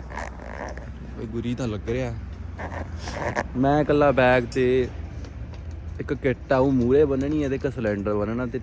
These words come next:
ਟੈਂਟ ਇਕੱਠਾ ਕਰਨਾ ਬਸ। ਇਹ ਆਪਣੇ ਕੰਮ ਨੇ। ਤੇ ਟ੍ਰੇਲ ਬਹੁਤ ਪੈ ਰਹੀ ਆ ਭਾਈ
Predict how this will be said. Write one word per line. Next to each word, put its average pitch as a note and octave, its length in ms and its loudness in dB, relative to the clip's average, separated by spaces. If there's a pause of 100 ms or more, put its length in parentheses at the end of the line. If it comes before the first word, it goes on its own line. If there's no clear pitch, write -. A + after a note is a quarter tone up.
ਟੈਂਟ G2+ 240 -4
ਇਕੱਠਾ G#2+ 340 -4
ਕਰਨਾ F#2+ 340 -4
ਬਸ। F2 340 -10 (800)
ਇਹ C#3+ 140 8
ਆਪਣੇ B2+ 260 4
ਕੰਮ A2 300 0
ਨੇ। B2 180 -2 (480)
ਤੇ A#2 240 2 (960)
ਟ੍ਰੇਲ C3 340 6
ਬਹੁਤ A2+ 340 0
ਪੈ B2 140 0
ਰਹੀ B2+ 200 2
ਆ B2 60 0
ਭਾਈ G2+ 280 -2